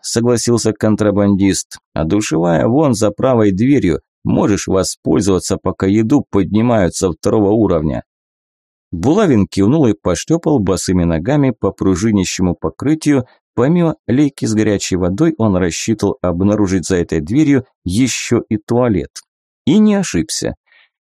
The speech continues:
Через пять минут он стал самым счастливым человеком на всём грёбаном Раяксе. Стоя под горячими струями воды, бьющими со всех сторон, ощущая запах ароматной пены,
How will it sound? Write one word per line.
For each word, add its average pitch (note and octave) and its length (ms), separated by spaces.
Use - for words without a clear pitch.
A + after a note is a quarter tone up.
Через D3+ 300
пять - 260
минут E3+ 320
он B2 180
стал F3 380
самым E3 500
счастливым C#3 840
человеком G#2+ 800
на F2+ 140
всём D#3 560
грёбаном A2 720
Раяксе. G2+ 760
Стоя G#2 600
под F2+ 160
горячими F2+ 540
струями F2 580
воды, E2 360
бьющими G#2+ 640
со F#2+ 240
всех F#2+ 340
сторон, G2 500
ощущая A2+ 720
запах G#2 460
ароматной F2+ 720
пены, B2+ 380